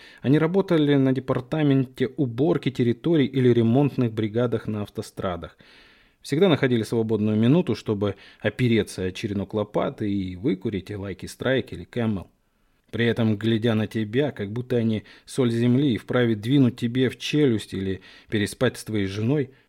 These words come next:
возник ли у них такое желание. Гарольд немного побаивался таких мужчин, загоревших до черноты, с морщинами у глаз,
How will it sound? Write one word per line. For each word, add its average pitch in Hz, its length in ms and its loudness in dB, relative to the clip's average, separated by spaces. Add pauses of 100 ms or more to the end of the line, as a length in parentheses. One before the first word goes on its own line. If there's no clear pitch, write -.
(120)
возник 151 440 0
ли 113 140 -2
у 101 140 -4
них 113 260 -2
такое 101 400 -8
желание. 92 540 -10 (1200)
Гарольд 170 360 4
немного 170 480 2
побаивался 135 640 0
таких 104 320 -6
мужчин, 131 540 0 (180)
загоревших 110 600 -2
до 110 120 -2
черноты, 113 680 0
с - 140 -12
морщинами 104 640 0
у 95 100 -6
глаз, 104 580 -4